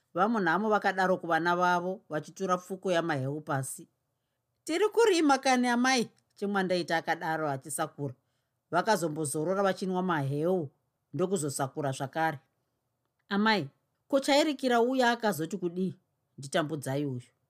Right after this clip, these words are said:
"Tambo mwanangu, Chairikira akambotionesa nhamo. Takanga tisingadyi rinopisa pamusha pano. Zvino mazuva ano ati muinai?" "Hongu, takazomuudza kuti akumirire dakara upedze chikoro.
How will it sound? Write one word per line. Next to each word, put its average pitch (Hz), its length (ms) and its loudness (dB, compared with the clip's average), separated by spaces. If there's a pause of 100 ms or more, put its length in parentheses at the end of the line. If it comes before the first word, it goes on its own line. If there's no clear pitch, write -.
(680)
"Tambo 247 340 2
mwanangu, 247 600 0 (320)
Chairikira 247 680 2
akambotionesa 226 960 0
nhamo. 170 640 0 (540)
Takanga 269 380 2
tisingadyi 196 720 0
rinopisa 220 500 0
pamusha 196 380 -2
pano. 170 380 -2 (920)
Zvino 381 220 2
mazuva 247 460 4
ano 254 200 2
ati 233 200 2
muinai?" 202 600 0 (880)
"Hongu, 240 500 2 (160)
takazomuudza 254 760 2
kuti 254 220 -2
akumirire 233 760 2
dakara 226 380 4
upedze 185 320 -2
chikoro. 180 500 0